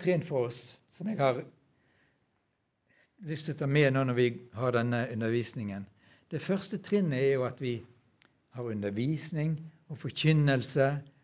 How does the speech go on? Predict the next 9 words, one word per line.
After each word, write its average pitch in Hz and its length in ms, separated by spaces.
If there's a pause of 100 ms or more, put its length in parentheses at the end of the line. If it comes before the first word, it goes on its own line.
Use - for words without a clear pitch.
(140)
eller 147 400
sånn 147 240
som 120 380
Sondre, 143 560
vi 123 160
leser 175 800 (320)
om 151 100
Jesu 170 320
oppstandelse, 160 680